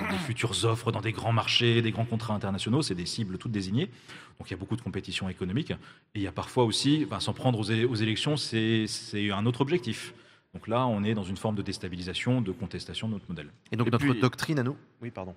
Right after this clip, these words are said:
Speaker 3: Et puis il y a des pays qui, euh, étaient nos alliés, qui partageaient apparemment nos valeurs démocratiques, qui semblent les partager un petit peu moins, et ça pourrait être un problème. Si par exemple on avait,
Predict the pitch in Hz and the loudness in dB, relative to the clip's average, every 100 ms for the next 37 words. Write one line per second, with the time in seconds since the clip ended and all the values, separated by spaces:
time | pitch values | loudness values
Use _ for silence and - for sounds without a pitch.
0 | - - 123 165 147 139 151 147 160 - | -8 0 4 6 6 6 6 6 4 0
1 | 120 120 107 107 104 101 98 95 85 87 | 4 6 4 2 2 2 2 0 0 2
2 | 120 160 147 131 127 123 131 143 139 123 | 4 6 6 4 4 2 4 4 4 2
3 | - 120 - 120 123 127 - 123 127 127 | 2 4 4 4 4 4 4 4 4 4
4 | 113 117 117 113 113 123 139 120 117 127 | 4 4 4 2 4 2 0 -2 0 2
5 | 113 110 - 120 110 120 117 117 107 127 | 4 2 0 2 2 2 2 0 2 2
6 | 127 135 131 110 113 110 113 117 - 113 | 4 4 4 0 -2 2 4 4 2 0
7 | 110 123 185 190 - 139 110 117 117 139 | 2 4 4 2 -2 4 6 6 2 2
8 | 120 117 110 110 117 117 | 2 2 4 4 4 2